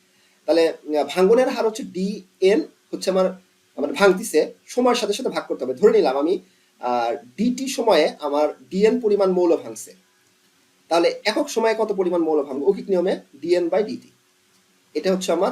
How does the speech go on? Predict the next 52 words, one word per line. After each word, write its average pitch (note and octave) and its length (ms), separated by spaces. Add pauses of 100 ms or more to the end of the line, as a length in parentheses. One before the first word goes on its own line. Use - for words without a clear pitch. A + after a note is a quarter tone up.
একক G3 240
সময়ে F#3 400 (320)
মৌল G3 280
ভাঙ্গনের E3 460
হার, - 240 (360)
পরমাণুর F#3+ 420
এই E3 120
যে E3 80
তেজস্ক্রিয় F#3 420
মৌল F#3 240
যেটা D3 220
আছে, - 320 (260)
সেই F3 180
মৌল F3+ 260
ভাঙ্গনের D#3 440
হার C#3 240
হচ্ছে D#3+ 220
ডিএন D3+ 260
by C#3+ 120
ডিটি, B2+ 200
মানে, C3+ 180 (300)
সময়ের G3+ 260
সাথে F#3+ 160
সাথে A3 240
কতটুকু A#3 400
ভা-, - 280
ভাঙতিছে, D#3 360
এটা A2+ 120
আমি F3 200 (420)
ডিএন F#3 240
by F#3 100
ডিটি F#3 200
তে F#3 100
বের F3+ 160
করতে - 220
পারি। - 220
এক D#3 160
সেকেন্ড, D#3 280
দুই D#3 100
সেকেন্ড, D3 340
তিন E3+ 140
সেকেন্ড, C#3 320 (100)
এক E3 140
সেকেন্ড D#3 240
এত, D#3 160
দুই D3 160
সেকেন্ড D3+ 280
এত, - 120
তি-, F3+ 280
নিচে F#3 220
সময় F#3+ 280
বসাবো, G#3+ 320